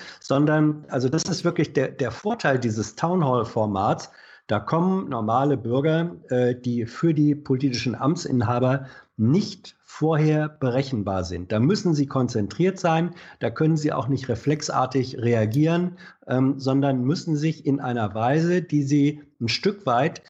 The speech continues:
ähm, desautorisiert, ähm, äh, oder entautorisiert im guten Sinne, müssen sich drauf einlassen. Das ist ein Stück, äh,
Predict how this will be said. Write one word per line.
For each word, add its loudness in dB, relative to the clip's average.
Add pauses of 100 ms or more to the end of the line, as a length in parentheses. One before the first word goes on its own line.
(360)
ähm, 0
desautorisiert, 0 (180)
ähm, 0
äh, 0
oder 0
entautorisiert 0
im -2
guten -2
Sinne, 0
müssen 2
sich 0
drauf -2
einlassen. -2
Das -2
ist -4
ein 2
Stück, 0 (800)
äh, -2